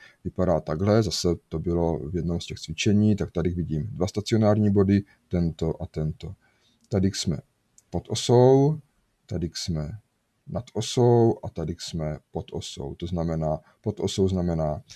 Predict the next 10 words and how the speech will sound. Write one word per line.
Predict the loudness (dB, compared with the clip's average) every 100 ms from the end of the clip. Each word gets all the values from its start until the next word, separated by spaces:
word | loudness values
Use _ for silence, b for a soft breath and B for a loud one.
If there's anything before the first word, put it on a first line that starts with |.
| B B
záporné | -2 0 2 4 4
hodnoty | 4 4 4 6 8 6 2 b b _
a | 2 4 4 0 -10
pro | 2 2
tu | 4
diferenciální | 2 2 2 2 2 4 4 2
rovnici | 2 2 2 0
to | -2
znamená | 0 0 2 2 2 4
záporná | 4 4 2 4 6 8 8 6